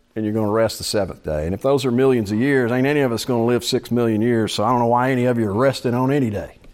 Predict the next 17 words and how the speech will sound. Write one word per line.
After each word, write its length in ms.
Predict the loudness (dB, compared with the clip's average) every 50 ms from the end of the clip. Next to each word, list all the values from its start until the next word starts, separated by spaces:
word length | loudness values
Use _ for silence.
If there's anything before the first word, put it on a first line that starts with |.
| -20 -20 -20 -20 -20 -20 -20 -20 -20 -20 -20 -20 -20 -20 -20 -20 _ _ _
Follow 240 | -6 -4 -2 -2 -2
me? 160 | -2 -4 -6 -10 -18 _ _ -20 -20 -20 -20 -20 -20 -20 -20 -20 -20 -20 -14 -2 2
Honor 220 | 4 6 8 8
thy 140 | 8 8 8
father 360 | 8 8 8 8 10 8 8
and 80 | 6 4
thy 100 | 4 4
mother, 340 | 6 6 6 6 6 4 4
that 180 | 2 2 4
thy 140 | 4 4 4
days 400 | 6 6 6 6 6 6 4 4
may 160 | 4 2 4
be 160 | 4 4 4
long 360 | 6 6 6 6 6 4 4 2
upon 280 | 0 2 2 2 4
the 80 | 4 4
land 480 | 4 4 4 4 2 2 0 0 -4